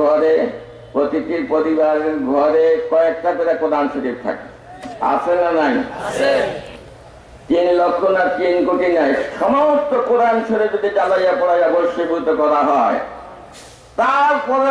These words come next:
কোরআন শরীফের শিক্ষাকে নিশ্চিহ্ন করতে পারবে না। এই কওমি মাদ্রাসাগুলি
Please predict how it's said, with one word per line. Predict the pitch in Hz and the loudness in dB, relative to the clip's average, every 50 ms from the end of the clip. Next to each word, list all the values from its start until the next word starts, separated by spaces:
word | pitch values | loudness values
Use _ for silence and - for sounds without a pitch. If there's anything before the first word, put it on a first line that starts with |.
| 269 269 254 | 0 0 0
কোরআন | 262 262 262 269 262 247 262 | 2 2 2 2 2 2 2
শরীফের | 262 269 254 254 247 233 - - | 2 2 2 2 2 0 0 0
শিক্ষাকে | 262 247 - - 254 247 233 - 254 233 226 240 | -2 -2 -2 -2 -2 -2 0 0 0 0 2 2
নিশ্চিহ্ন | 247 247 226 - - - 277 269 262 262 254 254 240 233 | 2 0 0 -2 -2 -2 0 2 4 4 4 2 2 2
করতে | 233 240 233 - 240 226 226 226 | 2 0 0 0 0 0 2 2
পারবে | 214 214 208 208 202 196 190 190 180 | 2 2 2 2 2 2 2 2 2
না। | 170 160 147 143 - - - - - - - - 381 190 - 269 - - - - - - - - - - - - - - 277 - - 427 - 427 403 - - - - _ _ _ _ _ _ - - - - - - _ - - _ - | 0 0 0 0 0 0 0 0 0 0 0 0 2 2 2 2 2 0 0 0 0 0 0 0 0 0 -2 -2 -4 -6 -8 -10 -10 -10 -10 -10 -10 -12 -14 -16 -20 _ _ _ _ _ _ -20 -20 -20 -20 -20 -20 _ -20 -20 _ -2
এই | 170 220 247 233 - - - | 0 0 0 0 -2 -2 -2
কওমি | 240 254 254 262 269 277 285 277 | 0 2 2 4 2 2 2 2
মাদ্রাসাগুলি | 269 262 262 240 - 254 262 262 - - 285 262 247 254 269 269 277 269 240 170 - | 2 2 2 0 0 0 0 0 2 2 0 0 2 2 2 2 2 0 0 -2 -4